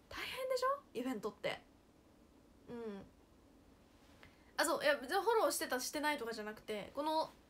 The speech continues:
動くんですよ。この、今何位？あと、えっと、一位だったら二位まで何ポイントとか、二位だったら一位まで何ポイントって出るんですよ。で、ファンの方もそれ見えるから、やっぱゴールが見えちゃうわけですよ。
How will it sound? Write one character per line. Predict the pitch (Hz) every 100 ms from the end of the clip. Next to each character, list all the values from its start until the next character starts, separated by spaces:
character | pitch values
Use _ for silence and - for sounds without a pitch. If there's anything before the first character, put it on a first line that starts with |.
| - 294
動 | 285 440
く | 285
ん |
で | 226
す |
よ。 | 190
こ | 220
の、 | 220 214 - - - -
今 | 339 320
何 | 262 320 302 226
位？ |
あ | 294
と、 | 349 247 - - - -
え | 220
っ |
と、 | 214 208 -
一 | 277 453
位 | 277
だ |
っ | 247
た | 233
ら | 254 226
二 | 277 427
位 | 285
ま | 220
で | 196 185 -
何 | 233 247
ポ | 285 302
イ |
ン | 190
ト | - - - -
と |
か、 | 220 220
二 | 247 415
位 |
だ | 302
っ | -
た | 294
ら | 466 -
一 | 240 262
位 | 220
ま |
で | 190
何 | 220 220
ポ | 220
イ |
ン | 196
ト |
っ | -
て | - - -
出 | 349
る | 381 190
ん |
で | -
す | -
よ。 | - -
で、 | 240
フ |
ァ | 349
ン |
の | 294
方 | 285 339
も |
そ | 254
れ | 226
見 | 208 233 320
え |
る | 302
か | - 214
ら、 | 247 - - - -
や |
っ | 254
ぱ |
ゴ | 208 392 508
ー |
ル | 285
が |
見 | 220 302
え |
ち | 240
ゃ |
う | 202
わ |
け | -
で | -
す | -
よ。 | -